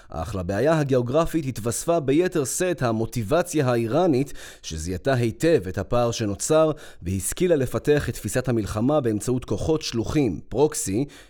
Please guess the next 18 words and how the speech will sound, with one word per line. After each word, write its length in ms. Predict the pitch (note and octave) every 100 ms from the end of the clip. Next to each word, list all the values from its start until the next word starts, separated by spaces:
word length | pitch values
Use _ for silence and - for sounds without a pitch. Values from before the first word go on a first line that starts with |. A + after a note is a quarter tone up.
| -
כנגד 420 | G#2+ C#3+ D3 B2+
מדינת 340 | G#2 G#2 A2
ישראל. 540 | G#2 - A2 A2 F#2+ B1+ - - - - - -
אם 80 | D3+
כך, 360 | A#3 A#3 F#3+ -
הבעיה 320 | B2+ C3 D#3
שהחלה 520 | - B2 - D3+ D#3
בזעיר 460 | G2+ G#2 F#2 D3 D3+
אנפין 420 | B2 - D3 B2
בדרום 380 | F#2+ F#2 A#2 C3
לבנון 500 | A2 G#2 B2 E3+ E3 - - -
התפשטה 680 | A2+ - G#2 - D#3 D#3+ D3
והפכה 400 | A2+ F#2+ B2 C3
כעת 360 | C3 A#2 C3
להיות 440 | A2+ G#2+ A2+ D3 - -
בעיה 440 | F2 F#2 G2+ C#3 E3
החוצה 580 | C3 G2 A2 - E3+
מדינות 540 | E3+ D3 A#2 A#2+ C#3+